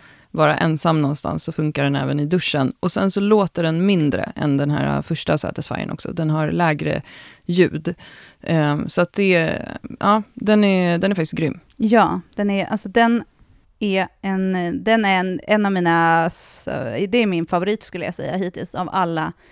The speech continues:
Speaker 2: olika tillställningsprodukter, tänkte jag säga. <laughs> Tillfredsställelseprodukter. Eh, sexleksaker. Alltså, den är verkligen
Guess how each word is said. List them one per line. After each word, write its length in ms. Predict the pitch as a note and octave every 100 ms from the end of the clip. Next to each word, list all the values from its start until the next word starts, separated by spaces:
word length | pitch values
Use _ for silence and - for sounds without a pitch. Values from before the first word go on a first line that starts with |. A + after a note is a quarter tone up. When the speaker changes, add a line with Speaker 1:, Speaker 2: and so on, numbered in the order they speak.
| _
Speaker 2:
olika 720 | - G3 E3 D#3 - E3 C#3+ - _ _ _ _
tillställningsprodukter, 1400 | - G3+ F3 - - D#3+ D#3+ D3+ - - F3+ F#3 - -
tänkte 260 | - F3+ -
jag 60 | G3
säga. 180 | F3 G#3+
<laughs> 320 | - D#4 D#4
Tillfredsställelseprodukter. 1700 | - F#4 C4 C4+ B3+ D#4 C4+ D#4+ G4+ F#4+ B3 E4+ A#3 C4 - E3+ - - - D4 G#3
Eh, 280 | G#3+ G3+ F#3+
sexleksaker. 760 | - B3 - G3+ - A#3 - D3+
Alltså, 240 | B3 C4
den 220 | C#4 D#4 D4
är 120 | A#3+
verkligen 420 | G3 G#3+ F#3+